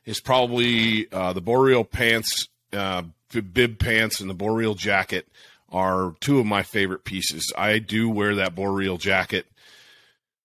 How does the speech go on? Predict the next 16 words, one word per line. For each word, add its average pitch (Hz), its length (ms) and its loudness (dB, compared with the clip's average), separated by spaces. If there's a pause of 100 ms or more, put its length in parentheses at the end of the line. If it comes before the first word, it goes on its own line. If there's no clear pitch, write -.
over 151 300 6
waders 120 680 2
a 113 80 0
lot, 95 560 2 (460)
um, 87 420 -4 (300)
in 101 140 -6
the 92 80 -2
wintertime. 95 500 -2
And 95 100 -6
you 101 60 -6
guys 98 260 0
that 95 120 -10
have 92 100 -6
seen 107 440 -2
the 95 60 -4
videos 101 540 0